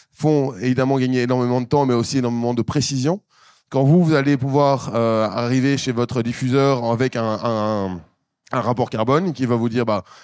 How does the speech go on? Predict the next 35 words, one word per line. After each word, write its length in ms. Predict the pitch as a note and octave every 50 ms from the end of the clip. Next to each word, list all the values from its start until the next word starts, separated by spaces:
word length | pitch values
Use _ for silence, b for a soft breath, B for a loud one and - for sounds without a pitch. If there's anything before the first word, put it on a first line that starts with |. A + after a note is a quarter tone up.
| B B
j'ai 160 | - - B2+
fait 320 | - C3+ B2 A#2+ A2 G2 G#2
cinquante 380 | - D3+ C#3+ C3+ D3 C#3+ C3+
tonnes 160 | - C#3 C3+ B2+
de 60 | B2+
carbone 260 | - B2 A#2+ B2 B2+
en 80 | B2 A#2
transport », 420 | A2+ - B2+ A2 - D3 D#3+ F#3+ F3
vous 80 | D3 C#3
pouvez 240 | C#3 C3+ C3 C#3 B2+
retrouver 440 | B2+ - C3 C3+ B2+ D3 D#3+ F3 B B B B B
chaque 340 | - - - F3+ F#3+ - -
transport 460 | - D#3+ C#3+ - - D3 D3+ D#3+ E3
ligne 300 | C#3+ C3+ D#3 F3 F3 D#3+
par 200 | D3+ C#3 C3 C3
ligne, 260 | C3 C3+ D3 F3+ G3+ B B B B B -
que 100 | D3 C3+
ce 80 | -
soit 200 | - - C#3+ C3+
un 20 | B2+
trajet 220 | - B2 G#2 G#2+
en 60 | G#2
taxi, 300 | - G2+ - - - D#3
en 120 | D#3+ B2 A2+
train, 160 | - - C#3
en 160 | C3+ C3 A#2+
avion 260 | A#2 A2+ B2+ C3+ A#2+
ou 100 | A2+ A#2+ D3
autre, 180 | G3 - - B B B B B -
euh, 120 | - B2 -
automatiquement 680 | - E3+ D#3+ - D#3+ D3+ C#3+ - B2+ A#2+ D3 E3+ F3 D#3+
grâce 260 | C3 D3+ D#3 - D3
à 20 |
cette 220 | C3 - C#3+ - -
capture. 420 | C3 - - - A#2+ A#2+ -